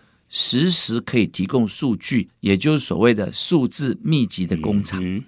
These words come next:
Speaker 1: 假如你数字密集的工厂能做得到这一点，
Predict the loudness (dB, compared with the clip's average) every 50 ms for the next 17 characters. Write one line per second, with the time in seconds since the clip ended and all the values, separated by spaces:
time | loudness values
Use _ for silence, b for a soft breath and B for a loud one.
0 | _ _ _ -2 0 2 2 4 2 2 2 2 0 0 0 0 0 0 -2 -2
1 | -2 0 2 0 0 0 2 0 0 0 0 -2 -2 -2 -2 -2 -2 -2 -2 0
2 | -2 -2 0 0 0 0 0 0 0 0 0 0 -4 -4 -2 -2 -2 -2 -4 -8
3 | -8